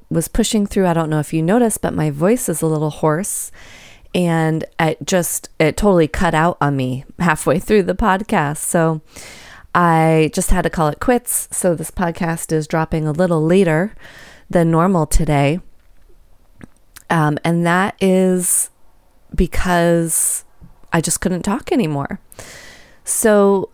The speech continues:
I made myself last night a mullein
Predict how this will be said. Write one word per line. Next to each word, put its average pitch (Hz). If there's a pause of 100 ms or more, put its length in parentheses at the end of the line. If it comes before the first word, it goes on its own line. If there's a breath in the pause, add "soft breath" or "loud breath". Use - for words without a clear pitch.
(100)
I 196
made 190 (120)
myself 170
last 160
night 208
a 147
mullein 185